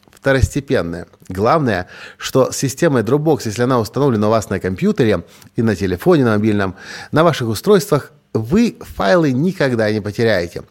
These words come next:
Когда-то я считал, что Dropbox, Dropbox сохраняет файлы всего лишь один год.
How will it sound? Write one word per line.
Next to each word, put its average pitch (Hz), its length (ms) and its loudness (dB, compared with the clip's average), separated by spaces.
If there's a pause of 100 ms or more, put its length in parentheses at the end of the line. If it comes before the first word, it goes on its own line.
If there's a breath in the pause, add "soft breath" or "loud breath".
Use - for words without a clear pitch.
(300)
Когда-то 131 380 2
я 110 80 2
считал, 180 240 -2
что - 160 -4
Dropbox, 123 440 0 (300 loud breath)
Dropbox 147 360 2
сохраняет 139 480 -2
файлы 151 260 4
всего 127 220 0
лишь 127 160 0
один 160 200 2
год. 120 320 0